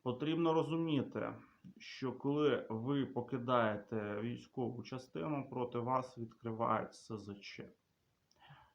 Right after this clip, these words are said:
Саме головне в цьому порушенні є те, що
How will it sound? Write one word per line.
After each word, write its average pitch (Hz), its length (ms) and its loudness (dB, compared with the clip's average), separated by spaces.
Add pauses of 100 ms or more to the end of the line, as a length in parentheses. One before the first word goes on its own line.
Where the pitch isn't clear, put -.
(760)
Саме 165 580 6
головне 160 960 4
в - 80 -20
цьому 139 640 0 (280)
порушенні 143 760 0
є 123 120 0
те, 170 440 2 (580)
що 117 640 4